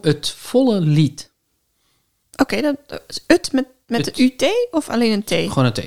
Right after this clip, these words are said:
Speaker 1: Oh, zoals je het schrijft. Het, het
Speaker 2: Wie,
Speaker 1: lied.
Speaker 2: wie zong het lied?
Speaker 1: Het
Speaker 2: Het
Speaker 1: volle
Speaker 2: volle
Speaker 1: lied.
Speaker 2: lied.
Speaker 1: Wie zong, Ellie? Wie zong het volle lied?
Speaker 2: Nou, daar ga ik over nadenken.
Speaker 1: Ja. Er is niet één goed antwoord per se, als het antwoord maar voldoet aan de voorwaarden.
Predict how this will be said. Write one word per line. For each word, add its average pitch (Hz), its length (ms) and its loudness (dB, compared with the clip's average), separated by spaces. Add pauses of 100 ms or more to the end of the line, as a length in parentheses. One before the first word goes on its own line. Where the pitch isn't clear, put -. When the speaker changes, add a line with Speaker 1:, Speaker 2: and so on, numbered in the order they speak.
Speaker 1:
Oh, 131 140 -2
zoals 131 260 0
je - 120 -4
het - 320 -10
schrijft. - 380 -16 (100)
Het, - 300 -20 (360)
het - 120 -12
Speaker 2:
Wie, 233 100 0
Speaker 1:
lied. - 280 -4
Speaker 2:
wie 247 340 0
zong 220 400 -2
het - 180 -6
lied? - 420 -6
Speaker 1:
Het - 140 -10
Speaker 2:
Het - 20 -8
Speaker 1:
volle - 320 2
Speaker 2:
volle 110 240 6
Speaker 1:
lied. 98 120 2
Speaker 2:
lied. 98 300 -8
Speaker 1:
Wie 135 200 0
zong, 127 260 2
Ellie? 113 400 -4 (760)
Wie 135 160 -4
zong 139 180 0
het 110 120 -4
volle 113 260 -6
lied? 104 360 -10 (340)
Speaker 2:
Nou, 196 140 -4
daar 262 100 2
ga 214 100 -2
ik 175 100 -6
over 190 160 -4
nadenken. 214 600 -2
Speaker 1:
Ja. - 160 -10 (260)
Er 147 120 0
is 156 120 0
niet 208 160 4
één 147 540 2
goed 139 240 -16
antwoord 135 260 -2
per 180 140 -10
se, 233 260 -10 (280)
als 151 120 -2
het 156 100 -2
antwoord 151 240 2
maar 135 140 2
voldoet 139 380 0
aan 127 120 2
de 127 60 2
voorwaarden. - 480 -8